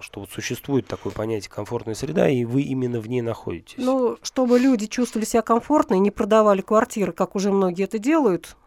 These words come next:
Speaker 2: продают и уезжают оттуда.
Speaker 1: Они из Микпеганова уже продают
Speaker 2: Да,
Speaker 1: квартиру?
Speaker 2: уже много очень народу продает квартиры и уезжает, потому что, ну,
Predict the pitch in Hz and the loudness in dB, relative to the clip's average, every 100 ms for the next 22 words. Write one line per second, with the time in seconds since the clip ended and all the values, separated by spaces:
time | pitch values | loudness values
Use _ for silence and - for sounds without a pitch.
0 | _ - 202 208 202 180 208 208 208 208 | _ -10 0 2 2 -2 -4 -2 -2 0
1 | 185 180 190 - 120 127 127 131 - 127 | 0 0 2 2 2 2 0 0 0 4
2 | 139 131 123 123 120 127 127 113 131 247 | 6 6 4 2 0 2 2 4 6 10
3 | 247 247 226 254 262 262 240 214 226 - | 10 10 8 6 6 8 8 8 4 2
4 | 220 233 233 214 202 214 208 220 208 - | 2 2 4 0 -2 -4 0 2 2 0
5 | 226 233 - 339 330 202 190 202 226 220 | 0 0 0 0 2 2 0 0 0 -2
6 | 214 202 180 - - 202 214 - 220 220 | 0 0 0 -2 -2 0 -2 0 0 0
7 | 233 294 349 | -2 -4 -4